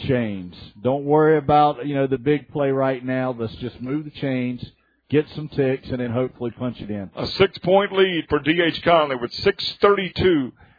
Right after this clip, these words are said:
Speaker 2: left to go in this football game.
Speaker 1: I mean, you can't be conservative. You, you don't wanna try to not lose. You gotta keep playing to win, but right here you gotta be smart with how you manage the clock.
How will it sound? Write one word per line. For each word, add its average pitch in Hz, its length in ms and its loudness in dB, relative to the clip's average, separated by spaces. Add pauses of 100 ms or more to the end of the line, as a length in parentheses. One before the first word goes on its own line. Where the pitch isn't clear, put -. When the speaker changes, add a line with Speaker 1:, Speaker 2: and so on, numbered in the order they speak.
(180)
Speaker 2:
left 151 220 2
to 156 80 -4
go 165 280 4
in 156 100 -2
this 160 180 -6
football 147 480 2
game. 131 440 -4 (120)
Speaker 1:
I - 40 -12
mean, 156 140 -2
you 156 80 -2
can't 226 280 0
be 190 100 0
conservative. 156 600 -4
You, 165 160 -4
you 160 80 -2
don't 175 160 -4
wanna 170 180 -4
try 160 300 -2
to 131 100 -2
not 131 400 -4
lose. 135 340 0
You 123 60 -6
gotta 147 220 -4
keep 151 320 -8 (400)
playing 143 320 -4
to 120 80 -2
win, 127 420 -2
but 117 120 -6
right 135 200 -4
here 143 100 -2
you 131 80 -6
gotta 127 200 -6
be 120 160 -6 (120)
smart 135 280 -8
with 113 140 -8
how 127 180 -10
you 120 160 -6
manage 113 340 -8
the - 80 -14
clock. - 380 -14